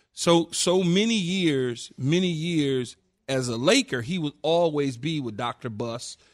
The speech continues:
and hanging around, you know, the, the front office people and, and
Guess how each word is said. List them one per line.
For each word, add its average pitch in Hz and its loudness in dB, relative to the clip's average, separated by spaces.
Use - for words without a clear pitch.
and 135 -2
hanging 170 2
around, 147 2
you 403 0
know, 269 4
the, 240 0
the 220 -6
front 254 0
office 233 0
people 202 -6
and, 180 -6
and 180 2